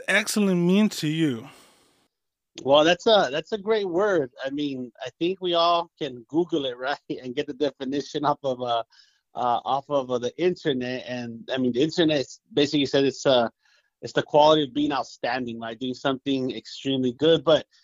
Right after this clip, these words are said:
Speaker 2: obviously, the word is much, much deeper than that. And, uh, I like to put it, you know, I'm a person that I like to make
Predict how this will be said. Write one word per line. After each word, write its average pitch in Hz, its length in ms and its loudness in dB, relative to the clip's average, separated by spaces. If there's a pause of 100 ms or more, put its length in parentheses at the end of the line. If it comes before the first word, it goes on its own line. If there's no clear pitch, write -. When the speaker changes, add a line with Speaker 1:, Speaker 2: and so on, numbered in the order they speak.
(100)
Speaker 2:
obviously, 180 380 0
the 156 120 -2
word 151 380 0
is 123 220 -8
much, 147 560 -4
much 139 300 -4 (140)
deeper 131 320 -6
than 123 180 -4
that. 123 300 -4 (520)
And, 131 240 -4
uh, 127 320 -2 (180)
I 160 160 0
like 202 260 -2
to 185 100 -2
put 175 280 -2
it, 175 320 -2 (140)
you 143 160 -10
know, 139 80 -4
I'm 151 160 -2
a 160 40 -2
person 170 380 -4
that 143 140 0
I 135 80 -2
like 147 300 -4
to 139 280 -4 (320)
make 151 340 0